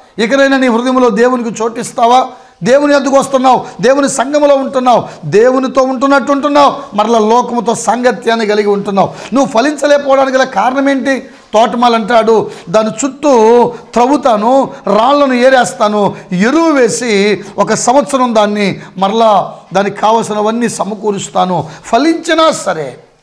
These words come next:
లేని యెడల నరికివేయి." ఈరోజు నువ్వు ఫలించలేకపోవడానికి కారణం ఏంటి? ఆ చెట్టు ఫలించలేదు అంటే తోటమాలి అంటాడు, "ఒకవేళ రాళ్ళు ఏమైనా ఉన్నాయేమో," అంటే కఠినమైన స్వభావం. ఈనాడు చాలామంది ఫలించలేకపోవడానికి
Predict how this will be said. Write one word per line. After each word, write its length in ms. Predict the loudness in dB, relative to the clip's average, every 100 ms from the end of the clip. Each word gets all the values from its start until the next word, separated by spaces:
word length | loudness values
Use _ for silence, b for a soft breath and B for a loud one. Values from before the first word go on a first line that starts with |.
| -8
లేని 320 | 0 2 2
యెడల 440 | 2 2 2 2 B B -6
నరికివేయి." 640 | -4 -4 -6 -8 -8 -10 -16 _ b b b -6
ఈరోజు 340 | 0 2 2
నువ్వు 200 | -2 -4
ఫలించలేకపోవడానికి 1040 | -4 -6 -6 -4 -4 -2 -2 -2 -2 -4 B B -6
కారణం 380 | -4 -2 0 0
ఏంటి? 580 | 0 2 2 0 -8 B B -2
ఆ 160 | -2 -2
చెట్టు 200 | -6 -4
ఫలించలేదు 680 | -2 -2 -2 -2 0 2 0
అంటే 520 | -2 -4 -2 0 -2 B B -2
తోటమాలి 420 | -2 -2 -2 -2
అంటాడు, 540 | -2 -4 -2 -4 -6 B B
"ఒకవేళ 460 | -2 2 4 4 4 2 B B
రాళ్ళు 460 | 0 2 2 2 2
ఏమైనా 200 | 0 -4
ఉన్నాయేమో," 340 | -4 -6 -6
అంటే 340 | -2 0 0 B B
కఠినమైన 680 | -4 -2 -2 -2 0 0 -2
స్వభావం. 680 | -6 -8 -8 -2 -2 -4 -10 -18 _ _ b b -4
ఈనాడు 280 | 0 2 0
చాలామంది 680 | -2 0 2 2 0 -4 -4
ఫలించలేకపోవడానికి 1080 | -4 -4 -4 -2 -2 -2 -2 0 0 0